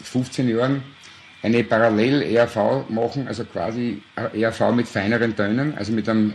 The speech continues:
Mini-Ensemble, also nicht Rock-E R V, sondern so für Kleinkunstbühnen, für Clubs,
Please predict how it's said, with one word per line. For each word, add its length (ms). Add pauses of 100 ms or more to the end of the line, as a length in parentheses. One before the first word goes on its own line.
Mini-Ensemble, 760
also 120
nicht 180
Rock-E 360
R 140
V, 240
sondern 240
so 120
für 180
Kleinkunstbühnen, 920
für 220
Clubs, 520